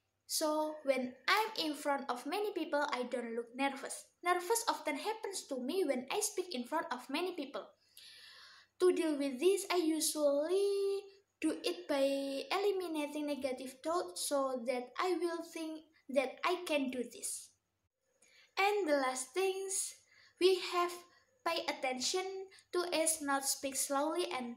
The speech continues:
pausing too much. If this is done frequently, it will show in front of audience that we are not ready to say something of the audience.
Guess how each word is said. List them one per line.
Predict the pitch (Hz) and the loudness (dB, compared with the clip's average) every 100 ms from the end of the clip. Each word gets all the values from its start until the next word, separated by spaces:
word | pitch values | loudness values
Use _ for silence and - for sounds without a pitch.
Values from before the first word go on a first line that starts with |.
| - | -6
pausing | 269 320 339 349 320 - | -2 0 0 -2 -4 -4
too | 226 | -4
much. | 202 - - - - _ _ _ _ _ _ - - - | -6 -8 -12 -14 -20 _ _ _ _ _ _ -20 -12 -4
If | 349 254 | -2 -2
this | 339 330 | -6 -6
is | 339 - | -6 -6
done | - 294 277 | -2 -2 -2
frequently, | 285 262 262 247 254 349 - - | -4 -4 -4 -4 -2 -4 -4 -6
it | 294 226 | -6 -6
will | 254 254 254 | -6 -4 -4
show | - 349 349 349 - _ _ - | -2 -2 -4 -8 -14 _ _ -12
in | 269 247 | -8 -6
front | 269 247 - | -4 -4 -2
of | 233 240 226 - _ _ - | -2 -2 -6 -16 _ _ 2
audience | 381 349 254 240 254 311 - - _ - - - - | 4 4 2 0 -2 -4 -6 -10 _ -20 -20 -20 -4
that | 254 247 247 - - - _ | -2 0 -2 -8 -20 -20 _
we | 262 277 269 - | -2 0 2 4
are | 277 269 262 | 4 2 -2
not | 254 247 277 | -4 -4 -2
ready | 330 370 285 302 285 - - | 2 2 2 -2 -2 -10 -8
to | 262 247 - _ - | -6 -6 -10 _ -10
say | - 330 370 | -4 0 0
something | 311 269 254 - 320 - | 0 -2 -6 -6 -6 -4
of | 262 247 | -6 -4
the | 226 - | -4 0
audience. | 311 240 240 - - | 0 0 -4 -4 -8